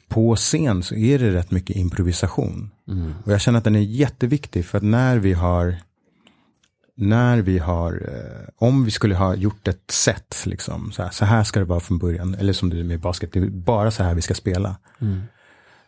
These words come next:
Speaker 1: Då är man inte öppen för att fånga rummet
Speaker 2: Nej.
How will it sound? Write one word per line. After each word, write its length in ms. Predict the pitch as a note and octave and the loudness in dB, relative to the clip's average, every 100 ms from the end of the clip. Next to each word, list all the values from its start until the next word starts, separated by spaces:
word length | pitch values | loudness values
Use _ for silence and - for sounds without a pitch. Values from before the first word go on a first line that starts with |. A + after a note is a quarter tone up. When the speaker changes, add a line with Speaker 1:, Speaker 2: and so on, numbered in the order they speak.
| _ | _
Speaker 1:
Då 340 | - G#2+ B2 B2 _ - | 2 4 4 0 _ 0
är 140 | B2+ | 4
man 100 | C3+ | 4
inte 180 | C3 G#2 | 4 2
öppen 420 | G#2 - - C#3 | 0 -2 0 0
för 100 | A2 | 2
att 100 | F2+ | -2
fånga 380 | - - F2+ E2 | -2 -2 0 0
rummet 640 | E2+ F#2 B2 D3 - - - | 2 2 4 0 -4 -16 -16
Speaker 2:
Nej. 300 | - E2+ E2+ | -12 -12 -12